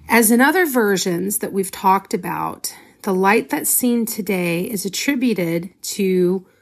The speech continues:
Old Man Lowry and his lantern.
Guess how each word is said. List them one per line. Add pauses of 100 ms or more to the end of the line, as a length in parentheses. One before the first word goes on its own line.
(120)
Old
Man
Lowry
and
his
lantern.